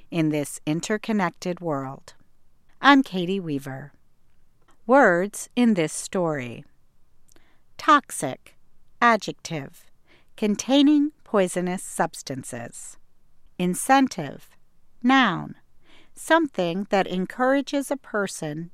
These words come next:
to do something or to work harder.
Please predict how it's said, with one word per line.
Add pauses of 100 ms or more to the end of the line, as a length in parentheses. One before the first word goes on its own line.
to
do
something (220)
or
to
work
harder.